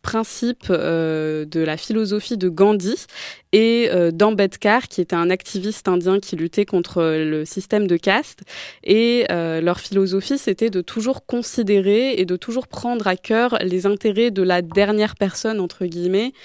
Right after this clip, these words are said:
euh, la personne la plus, euh, discriminée ou la personne à la marge lorsque l'on prend des décisions publiques. Et c'est un concept qui s'inscrit, euh, qui s'inscrit dans les, les luttes anticolonialistes. Ce qui est intéressant, c'est que, euh,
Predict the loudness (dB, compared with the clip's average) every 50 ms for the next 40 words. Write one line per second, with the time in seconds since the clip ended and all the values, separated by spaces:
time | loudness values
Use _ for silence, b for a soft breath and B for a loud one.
0 | B B B B B B 0 2 2 2 2 2 0 -2 -2 -2 -2 0 0 0
1 | -2 -4 -6 -6 -4 -2 -2 0 0 0 0 0 -2 -6 -8 -8 -6 -2 -2 0
2 | 2 2 2 0 0 0 0 0 0 0 -2 -4 -4 -2 -2 0 2 2 2 2
3 | 2 0 0 2 2 2 2 0 -2 -4 -6 -8 B B B B B 0 2 2
4 | 2 0 -2 -4 -2 0 0 0 0 -2 -4 -4 -2 -2 -2 0 0 -2 -2 -2
5 | -4 -6 -4 -2 -2 -4 -4 -6 -6 -6 -4 -4 -6 -6 -8 -10 -14 -16 B B
6 | B B B B B B -2 -2 -2 0 0 0 0 2 0 0 2 2 0 0
7 | 0 -2 -4 -2 -4 0 2 2 2 2 0 -2 -2 0 2 2 2 2 2 0
8 | -2 -6 -4 -2 0 0 0 0 0 2 4 6 6 6 6 4 4 4 2 2
9 | 0 0 0 0 0 0 0 0 -2 0 2 4 6 6 6 6 4 4 2 2
10 | 0 -2 -2 -4 -10 -16 -16 B B B B B -18 -6 -2 2 4 4 4 4
11 | 2 2 2 2 0 2 0 2 2 0 0 -2 -4 -4 -4 -4 0 2 2 4
12 | 4 4 4 2 2 2 2 2 0 0 -2 -2 -4